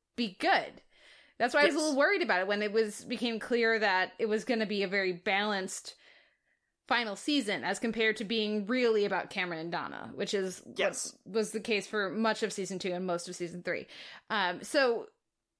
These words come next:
Speaker 1: I was a little leery about that still. So it's just so gratifying to see them pull it off so incredibly well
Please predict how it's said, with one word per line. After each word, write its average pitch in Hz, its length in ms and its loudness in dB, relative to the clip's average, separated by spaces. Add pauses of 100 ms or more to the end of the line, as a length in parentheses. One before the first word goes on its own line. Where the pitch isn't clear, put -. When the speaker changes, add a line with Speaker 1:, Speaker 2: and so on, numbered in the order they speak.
(120)
Speaker 1:
I 247 100 4
was 269 160 0
a 294 40 0
little 302 220 2
leery 370 260 4
about 202 180 2
that 180 140 0
still. 220 160 0
So 247 140 0
it's 240 160 -2
just 269 160 -6
so 240 180 2
gratifying 240 680 0
to 208 100 -4
see 233 200 -4
them 196 380 -2 (360)
pull 247 260 2
it 220 80 6
off 214 340 2
so 220 340 0
incredibly 190 520 -2
well 170 460 0